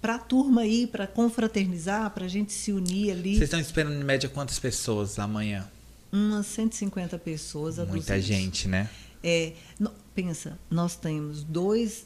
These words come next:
Speaker 1: é, cantores regionais que não nos cobraram nada. A
Speaker 2: Olha aí.
Speaker 1: Thelma e como chama o outro? Eu esqueci o nome.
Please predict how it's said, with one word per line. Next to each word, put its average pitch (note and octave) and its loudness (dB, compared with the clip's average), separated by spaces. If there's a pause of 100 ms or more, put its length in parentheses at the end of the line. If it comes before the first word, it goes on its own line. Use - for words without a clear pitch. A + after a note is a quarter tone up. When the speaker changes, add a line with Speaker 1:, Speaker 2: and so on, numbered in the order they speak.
(120)
Speaker 1:
é, F3 -4
cantores D#3+ -4
regionais F3 -2 (180)
que - -4
não A#3+ 4
nos A3+ 2
cobraram F#3+ -4
nada. F3 -6 (260)
A F3+ -8
Speaker 2:
Olha C3 -4
aí. C3 2
Speaker 1:
Thelma B3+ 0
e G#3 -6
como C#4 -8
chama E3+ -10
o D3+ -10
outro? C3 -16 (440)
Eu F3 -16
esqueci - -16
o E3+ -14
nome. D#3 -14